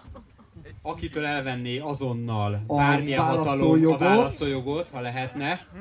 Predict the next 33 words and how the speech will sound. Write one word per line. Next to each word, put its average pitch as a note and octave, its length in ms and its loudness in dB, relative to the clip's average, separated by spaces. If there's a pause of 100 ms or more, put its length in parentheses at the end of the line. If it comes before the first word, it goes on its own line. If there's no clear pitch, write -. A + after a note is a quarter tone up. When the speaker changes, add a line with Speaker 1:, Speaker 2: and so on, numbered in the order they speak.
(2250)
Speaker 2:
Mi F#3+ 120 -10
van? C3 280 -4 (180)
Győzött D3+ 480 0
a F3+ 140 -2
Juventus? F3 540 -4 (2500)
Na, C3+ 80 -12 (220)
várjál, C#3+ 460 -6
lábad. C3 520 -4 (840)
Szóval F#3 520 2 (520)
elmondja G3 400 4
ezt F3+ 160 -4
a A3 80 -2
Puzsér, D3 460 0
bazd C#3 260 -2
meg, C3 200 -4
hogy D3+ 140 0
mi D3+ 140 -2
lenne B2+ 260 0
az B2 140 -2
ő C3 100 2
cenzusa, A#2 680 -2
mert C3 200 -4
erről C3 120 -2
a A#2+ 60 -2
cenzus C3 460 -4
típusokról A2 480 -6
Speaker 1:
Csak A#2 100 -2
bo-, G3 60 0
bocs, G#3+ 120 -2
Speaker 2:
beszélünk. - 240 -2
Speaker 1:
befejezve, E3 680 -6
csak C#3+ 160 -10
befejezem. B2 640 -6